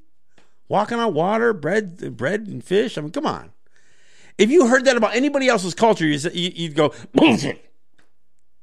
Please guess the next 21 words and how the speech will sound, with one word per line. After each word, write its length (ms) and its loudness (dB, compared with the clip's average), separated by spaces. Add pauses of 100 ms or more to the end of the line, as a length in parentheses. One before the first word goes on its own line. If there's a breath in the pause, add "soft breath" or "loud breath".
(480)
Right? 340 0 (2250)
But 380 2
no 160 6
matter 180 6
how 380 4
absurd 720 4 (420)
the 80 -4
stories 420 4
of 60 0
the 80 4
Bible 480 2
are, 380 -4 (1300)
including 680 4
the, 260 -8
the, 220 2
the 200 -2
origins 500 2
of 160 2
the, 120 0
of 220 2
the, 240 -4